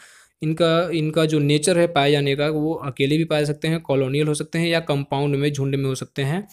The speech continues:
गिल क्लेफ्ट कई सारी होंगी, गिल को रखने वाली, अ, क्लेफ्ट्स कई सारी होंगी। एसिडियंस या सी स्क्वर्ट कहे जाते हैं ये, एसिडियंस या सी स्क्वर्ट कहलाते हैं। एसीडीएसी क्लास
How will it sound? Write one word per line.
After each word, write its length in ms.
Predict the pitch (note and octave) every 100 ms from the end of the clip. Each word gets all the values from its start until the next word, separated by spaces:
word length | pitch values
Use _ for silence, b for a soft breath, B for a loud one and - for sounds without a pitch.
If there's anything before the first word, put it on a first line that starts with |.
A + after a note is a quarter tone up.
| B B -
गिल 240 | C#3+ F#3+
क्लेफ्ट 460 | G3+ F3+ F3+ F3+ - -
कई 140 | D3
सारी 240 | E3 D#3 D#3+
होंगी, 380 | D#3 D#3 F3 G#3 _ _ _ _ _ _ - -
गिल 240 | C#3+ D3
को 140 | E3 D#3+
रखने 260 | C#3+ D3
वाली, 240 | D3 D3 D#3+
अ, 60 | -
क्लेफ्ट्स 720 | C#3+ C3+ C3+ C#3+ C#3+ D3+ -
कई 340 | D#3+ C#3+ - C3+
सारी 180 | D3 D3
होंगी। 240 | D3 F3 B B B
एसिडियंस 680 | C#3+ D3+ F3+ F3 F#3+ A3 G#3+
या 220 | F#3 F#3 F#3+
सी 520 | F#3+ - G3 A3 G#3
स्क्वर्ट 560 | E3 - - E3 F3+ F3
कहे 240 | E3 C#3+
जाते 260 | C#3 C3 C3+
हैं 100 | B2+
ये, 180 | B2 A#2+
एसिडियंस 560 | B2+ D#3 D3+ E3 F3
या 100 | E3
सी 260 | D#3+ E3 E3
स्क्वर्ट 380 | D#3 - D3 D3
कहलाते 360 | C#3 C3 B2+
हैं। 140 | B2+ C3
एसीडीएसी 600 | B2+ C#3+ D3+ D#3 D3+ F#3+
क्लास 420 | F#3 C#3 C#3+ -